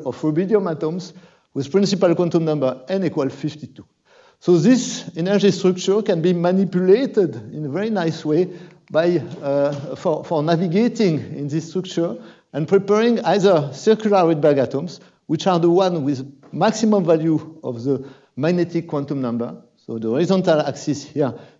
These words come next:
is the magnetic quantum number, vertical axis is the energy. You have two circular atoms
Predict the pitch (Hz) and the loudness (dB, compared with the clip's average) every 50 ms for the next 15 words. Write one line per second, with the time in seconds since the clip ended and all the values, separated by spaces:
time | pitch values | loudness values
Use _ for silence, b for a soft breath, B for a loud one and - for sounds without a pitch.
0 | _ _ 123 104 113 110 120 151 180 190 180 185 190 180 185 147 135 127 143 131 | _ _ -6 -4 -2 0 2 2 4 4 2 2 0 -2 -2 -4 -4 -2 -2 -2
1 | 120 120 117 117 123 147 170 160 143 113 131 135 - 143 - 143 131 123 120 127 | -2 0 0 0 0 0 0 -2 -6 -6 -6 -6 -6 -6 -4 -2 -2 -2 -4 -4
2 | - - 143 113 - - - 104 98 113 - - 127 131 143 143 139 - 196 226 | -6 -8 -8 -8 -8 -12 -16 -14 -14 -12 -8 -6 -6 -4 -4 -6 -6 -8 -10 -10
3 | B B B B B B B B _ 143 147 151 147 151 - - 254 269 247 - | B B B B B B B B _ 2 2 2 2 0 0 4 4 6 6 6
4 | 226 190 - 202 180 156 143 135 135 135 160 175 208 226 214 - - | 4 4 4 4 4 4 4 2 0 0 -2 -4 -4 -6 -8 -10 -14